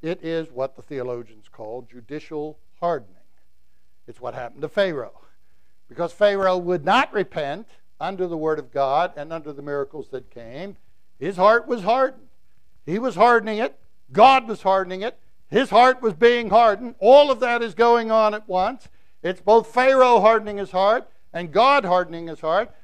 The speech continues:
But God's not hardening his heart by pouring cement into it. God is hardening his heart by giving him more light, more revelation of his power. And s-, uh, Pharaoh, in order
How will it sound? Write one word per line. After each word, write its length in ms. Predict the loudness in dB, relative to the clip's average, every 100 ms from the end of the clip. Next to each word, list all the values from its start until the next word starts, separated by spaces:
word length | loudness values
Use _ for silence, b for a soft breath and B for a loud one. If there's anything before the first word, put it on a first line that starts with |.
| -8
But 120 | -2
God's 280 | 2 2 2
not 240 | -2 -2
hardening 540 | 2 2 2 -2 -12 -14
his 120 | -6
heart 340 | -2 -2 -2
by 160 | -2 -4
pouring 460 | -2 2 2 2 -8
cement 520 | -10 -6 -4 -6 -8 -14
into 420 | -16 -14 -10 -10
it. 120 | -10 -14 -20 -10
God 280 | 2 4 4
is 140 | -2 -4
hardening 500 | 0 0 0 -6 -10
his 120 | -8
heart 300 | -4 -4 -4
by 140 | -8
giving 260 | -4 -4 -4
him 180 | -6 -4
more 320 | 4 6 8
light, 440 | 6 2 0 -6 -16 -20 -20 -20 -20
more 420 | -12 0 8 8 8
revelation 800 | 6 4 2 0 -2 -8 -10 -12 -20 -4
of 180 | 4 4
his 220 | 4 -2
power. 600 | -2 0 2 2 2 0 -6 -20 -20 -10
And 160 | -8 -6
s-, 200 | -10 -14 -8
uh, 280 | -2 0 0
Pharaoh, 640 | 0 0 0 2 4 4 2
in 240 | -6 -10 -10 -4
order 680 | 6 8 8 6 4 2